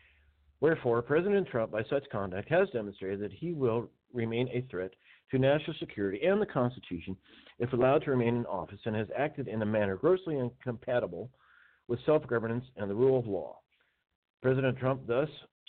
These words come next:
warrants impeachment and trial, removal from office, and disqualification to hold and enjoy any office of honor, trust,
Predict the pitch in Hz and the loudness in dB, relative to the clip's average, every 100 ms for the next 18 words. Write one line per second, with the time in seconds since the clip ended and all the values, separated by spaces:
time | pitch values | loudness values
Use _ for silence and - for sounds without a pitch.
0 | _ 104 107 107 110 - - 117 143 143 | _ -2 0 0 -4 -10 -4 -2 0 -2
1 | - 135 127 139 - 101 98 101 98 120 | 0 0 0 -2 2 2 2 0 -2 2
2 | 151 180 180 131 110 98 117 - _ _ | 4 4 2 -2 -2 -4 -12 -16 _ _
3 | _ 110 107 - 165 156 135 131 127 113 | _ -10 -10 -4 4 4 4 -2 -4 -4
4 | 95 - 101 101 - 98 95 90 95 90 | -10 -6 -4 -4 -8 -8 -6 -4 -4 -4
5 | 92 135 156 123 123 127 113 120 147 139 | -4 -2 0 0 -4 -8 -4 -2 0 -2
6 | 123 107 | -4 -6